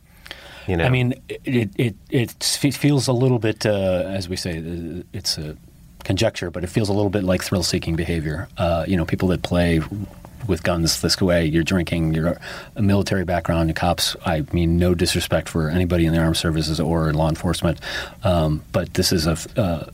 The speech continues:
Speaker 2: this is not an unusual, uh, situation
Speaker 1: Mm-hmm.
Speaker 2: necessarily.
Speaker 1: Yeah, maybe, yeah.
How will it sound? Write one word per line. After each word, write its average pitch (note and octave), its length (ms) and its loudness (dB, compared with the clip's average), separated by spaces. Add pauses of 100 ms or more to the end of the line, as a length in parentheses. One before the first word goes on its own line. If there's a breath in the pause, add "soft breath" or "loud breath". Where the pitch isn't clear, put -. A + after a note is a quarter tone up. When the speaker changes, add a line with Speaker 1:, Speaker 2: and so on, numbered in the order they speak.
(100)
Speaker 2:
this F#2 160 0
is F#2 140 2
not F#2+ 160 2
an F2+ 80 -2
unusual, F#2 720 0
uh, D#2 300 -2 (840)
situation D#2+ 640 0
Speaker 1:
Mm-hmm. G2+ 260 0
Speaker 2:
necessarily. A2+ 520 0
Speaker 1:
Yeah, B2+ 80 2
maybe, A#2+ 200 -2
yeah. A2 300 0